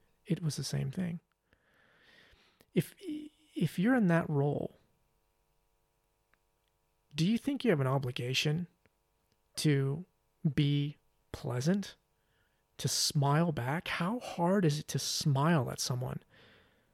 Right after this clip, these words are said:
It's not hard at all. And I guess the next question is, if you can't get up the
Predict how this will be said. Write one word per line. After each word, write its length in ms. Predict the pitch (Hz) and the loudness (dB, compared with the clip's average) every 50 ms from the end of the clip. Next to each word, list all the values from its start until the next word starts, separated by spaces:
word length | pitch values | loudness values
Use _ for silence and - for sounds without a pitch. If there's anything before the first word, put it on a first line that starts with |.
| _ _ _ _ _ _ _ _ _ _ | _ _ _ _ _ _ _ _ _ _
It's 220 | - 160 - - | -2 0 0 2
not 220 | 202 220 240 247 175 | 0 0 0 0 0
hard 260 | 143 190 226 208 131 | 2 2 2 2 2
at 80 | 123 135 | 2 2
all. 400 | 160 175 - - - - - _ - - - - - - - _ | 0 0 0 -2 -6 -12 -16 _ -20 -20 -20 -20 -20 -20 -6 _
And 140 | - 147 165 | 2 4 4
I 40 | 208 | 4
guess 200 | 254 240 - - | 2 2 2 2
the 80 | 165 | 2
next 240 | 160 196 220 - - | 2 2 2 0 -4
question 320 | - - 151 - - 143 | -2 0 0 0 0 -2
is, 280 | 131 131 135 151 - - - _ _ _ _ _ _ _ _ _ _ _ _ _ _ _ _ _ | -2 -2 -2 -4 -6 -10 -14 _ _ _ _ _ _ _ _ _ _ _ _ _ _ _ _ _
if 180 | - 165 - - | 2 2 2 4
you 200 | 175 220 277 - | 4 4 4 4
can't 500 | - - - - 240 240 240 233 - - _ _ _ _ 415 _ _ _ _ _ _ _ _ _ _ _ _ _ _ 147 - | 2 -6 -6 -4 -2 -2 -2 -4 -6 -10 _ _ _ _ -20 _ _ _ _ _ _ _ _ _ _ _ _ _ _ -6 2
get 160 | - 160 160 | 4 4 4
up 180 | 180 185 - - | 4 0 -2 -4
the 160 | 151 143 | -6 -6